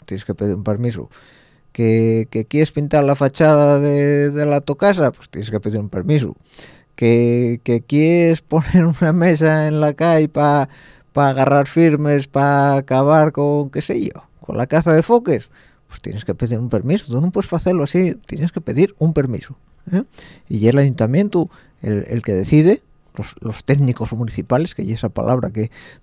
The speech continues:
no sé muy bien a quién se referirá, quién serán esos técnicos municipales, eh, son los que deciden que si, si te dejen o no te dejen, ¿eh?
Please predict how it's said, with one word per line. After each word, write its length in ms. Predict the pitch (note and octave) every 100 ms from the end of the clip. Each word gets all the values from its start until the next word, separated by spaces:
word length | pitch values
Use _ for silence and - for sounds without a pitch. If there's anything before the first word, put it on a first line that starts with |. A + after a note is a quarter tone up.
| -
no 80 | B2
sé 140 | C3
muy 180 | A#2+ A2+
bien 160 | C3
a 80 | A#2
quién 200 | A2+ A2+
se 120 | -
referirá, 480 | G#2+ G#2+ G2+ G#2+ B2
quién 160 | D3 C3+
serán 260 | - G#2
esos 220 | A#2 - -
técnicos 500 | A2+ A#2+ A#2+ A2 -
municipales, 680 | A#2 - D3 C3+ E3+ A3+ - - - - _ -
eh, 100 | A2
son 220 | - G2+
los 140 | G#2
que 360 | - G#2+ A2 A2
deciden 460 | B2 - D3 A3+
que 160 | A3 G2
si, 320 | - - - - _
si 160 | - -
te 180 | - G#2
dejen 460 | A#2+ D3+ A3+ D#4+ - _ _ -
o 140 | A#2
no 100 | A2+ A2
te 120 | A2
dejen, 300 | D#3 A#3 A#2 - _ _
¿eh? 100 | D#3